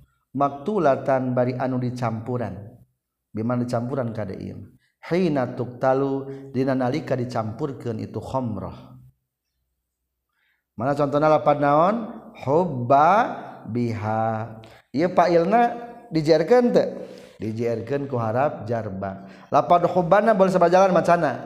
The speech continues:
Menang dua hiji, menang habba, dua menang hubba. Naon sababna menang dua jalan? Sabab fa'ilna lain ku za.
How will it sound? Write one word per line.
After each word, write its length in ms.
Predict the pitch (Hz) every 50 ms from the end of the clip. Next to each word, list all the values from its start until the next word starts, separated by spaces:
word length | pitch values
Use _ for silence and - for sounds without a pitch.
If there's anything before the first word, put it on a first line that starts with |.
| - - - - - - - -
Menang 480 | 131 135 135 135 135 123 120 117 117
dua 240 | 120 123 120 120 117
hiji, 640 | 120 131 135 123 127 160 190 208 226 226 - - - - - - - 120
menang 480 | 127 131 127 123 120 117 110 110 107
habba, 720 | - 131 147 160 160 151 143 139 156 147 147 147 147 147 - 135
dua 240 | 131 135 135 135 131
menang 560 | 135 135 135 131 127 127 127 127 127 131 123 123 - - 120 - - 131
hubba. 640 | - 143 139 123 113 110 117 113 107 101 - - -
Naon 160 | - 170 180
sababna 400 | 185 180 185 208 240 214 208 190
menang 240 | 170 170 175 165 170
dua 160 | 160 156 147
jalan? 640 | 156 160 151 147 131 120 110 107 110 - - - - - - - - _ _ _ -
Sabab 800 | - - 110 104 98 104 127 143 147 - - - - - - - - - - - - -
fa'ilna 560 | 120 120 123 131 123 117 113 127 139 143 139
lain 240 | 123 120 120 120 123
ku 160 | 123 - 143
za. 320 | 131 113 98 101 120 107